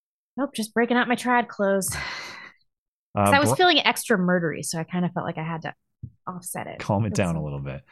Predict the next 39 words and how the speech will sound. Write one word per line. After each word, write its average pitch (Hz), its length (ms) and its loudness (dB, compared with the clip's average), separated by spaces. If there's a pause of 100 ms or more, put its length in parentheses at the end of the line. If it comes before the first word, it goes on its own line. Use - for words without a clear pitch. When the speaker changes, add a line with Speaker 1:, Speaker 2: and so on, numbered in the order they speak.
(160)
Speaker 1:
some 196 100 -10
Speaker 2:
Uh, - 20 -12
Speaker 1:
softness. - 680 -4
Yeah. 226 120 -10
Speaker 2:
Brox 117 680 2 (200)
one 131 300 4
one 135 220 6
one 131 220 6
one 135 220 6
is 110 120 4
now 120 160 4
a 117 40 6
monthly 120 460 4
supporter. 131 400 2
Thank 139 280 4
you, 151 60 6
Brox. 101 360 0
I 113 60 6
believe 120 380 6
you're 117 180 2
our, 101 280 2 (100)
maybe 117 500 2
only 117 220 4
our 95 120 2
second 139 440 2
monthly 113 320 2
supporter 139 440 2
over 95 200 4
on 90 100 2
Rumble, 113 300 2
so 98 120 -2
I 90 60 0
appreciate 135 440 0
it. 208 40 2
Speaker 1:
Nice. 269 840 0
Thank - 140 2
Speaker 2:
Um, - 120 4
Speaker 1:
you, 180 40 2
dude. 269 200 -4